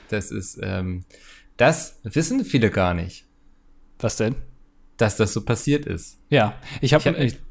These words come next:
Speaker 2: ja,
Speaker 1: hm?
Speaker 2: ja, ja, nee, red ruhig
Speaker 1: Ja.
Speaker 2: weiter, ja, ja,
Speaker 1: Also,
Speaker 2: ich, irgendwann
Speaker 1: <laughs> was?
Speaker 2: werde ich meine Story schon anbringen können, ja.
Speaker 1: Ja, ich hab nämlich das, ähm, das Hörbuch gehört bei Audible, ähm, über diesen Fall Relotius.
Speaker 2: Ach.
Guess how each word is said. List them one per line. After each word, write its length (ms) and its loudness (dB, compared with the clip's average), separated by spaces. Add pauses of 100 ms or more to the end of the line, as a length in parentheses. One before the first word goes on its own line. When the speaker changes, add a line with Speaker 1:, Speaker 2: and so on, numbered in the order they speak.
(140)
Speaker 2:
ja, 260 4
Speaker 1:
hm? 80 -2
Speaker 2:
ja, 240 10
ja, 100 8
nee, 140 10
red 300 8
ruhig 140 10
Speaker 1:
Ja. 20 4
Speaker 2:
weiter, 280 10
ja, 140 10
ja, 80 10
Speaker 1:
Also, 200 8
Speaker 2:
ich, 280 2
irgendwann 440 8
Speaker 1:
<laughs> 0 -
was? 80 -6
Speaker 2:
werde 180 8
ich 80 0
meine 180 6
Story 300 6
schon 160 4
anbringen 360 4
können, 220 2
ja. 160 2
Speaker 1:
Ja, 80 4 (280)
ich 120 4
hab 60 6
nämlich 180 4
das, 220 4
ähm, 580 2
das 200 -4
Hörbuch 320 6
gehört 480 0 (500)
bei 80 -8
Audible, 500 2 (720)
ähm, 300 -4
über 240 6
diesen 260 2
Fall 300 2
Relotius. 800 -2
Speaker 2:
Ach. 320 -4